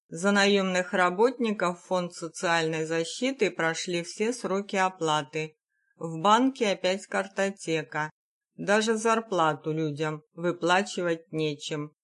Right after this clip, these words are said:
А это, как сказал педант-полковник, совершенно недопустимо. Лучше бы сказал, как выбраться из кучи долгов, под которой она погребена.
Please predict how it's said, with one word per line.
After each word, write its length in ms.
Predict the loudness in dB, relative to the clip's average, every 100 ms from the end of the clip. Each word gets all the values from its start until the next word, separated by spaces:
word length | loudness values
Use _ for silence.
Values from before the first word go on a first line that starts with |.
| _ _ _ _ _
А 240 | 2 4
это, 600 | 4 4 2 2 0 0 _ _
как 220 | -2 0
сказал 520 | -2 0 2 4 2 2
педант-полковник, 1500 | -2 2 2 2 -4 -2 0 0 0 0 0 -2 -4 -8 _ _ _ -16
совершенно 1200 | -2 2 4 2 0 -2 2 4 4 4 2 -2 _
недопустимо. 1300 | -4 -2 0 0 0 -2 -4 -12 -2 0 0 -2 -4 -10 _ _ _ _ _
Лучше 440 | 2 4 2 2 4
бы 160 | 4
сказал, 600 | 2 2 2 4 4 4
как 240 | 0 -2 2
выбраться 600 | 2 4 4 2 0 -2
из 140 | -2
кучи 320 | -2 -2 -2
долгов, 560 | 2 2 2 2 0 0
под 160 | -8 -2
которой 640 | 0 0 0 0 0 -2
она 300 | -4 -2 -2
погребена. 840 | -2 -4 -2 -2 -2 0 0 -2